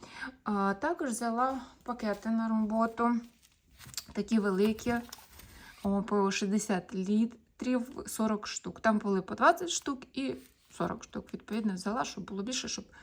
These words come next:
рідше купувати. Ціна у них по сто тридцять дев'ять гривень. По сто тридцять дев'ять гривень такі пакети. А, так, трі-, пів хлібинки.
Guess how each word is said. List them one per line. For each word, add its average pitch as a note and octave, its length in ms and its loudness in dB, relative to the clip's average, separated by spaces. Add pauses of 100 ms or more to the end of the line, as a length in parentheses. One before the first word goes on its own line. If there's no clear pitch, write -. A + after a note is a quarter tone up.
(240)
рідше A#3+ 320 0
купувати. F3 600 0
Ціна B3+ 280 4
у D#4 40 0
них A#3+ 180 2
по A3 120 -4
сто - 200 -6
тридцять A3 440 -2
дев'ять F#3 360 -4
гривень. - 540 -8 (1200)
По - 60 -20
сто - 180 -14
тридцять - 360 -14
дев'ять G3 320 -8
гривень F#3+ 360 -6
такі - 280 -14
пакети. F#4+ 460 -6 (1200)
А, G3+ 380 0 (600)
так, F#3 280 8 (360)
трі-, - 180 -8 (440)
пів A#3+ 220 0
хлібинки. F4 920 0